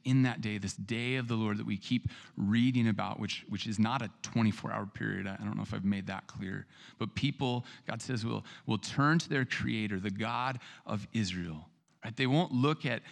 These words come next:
the things that they've been trusting in, created things. Instead, they'll look to the creator.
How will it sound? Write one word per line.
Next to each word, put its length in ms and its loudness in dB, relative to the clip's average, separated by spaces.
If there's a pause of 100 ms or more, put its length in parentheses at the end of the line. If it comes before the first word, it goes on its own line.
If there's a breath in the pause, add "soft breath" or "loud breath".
the 100 2
things 380 6
that 160 -2
they've 220 2
been 180 6
trusting 800 0
in, 280 -4 (220 loud breath)
created 720 2
things. 320 2
Instead, 360 0
they'll 140 2
look 260 2
to 260 0 (320 loud breath)
the 80 0
creator. 720 0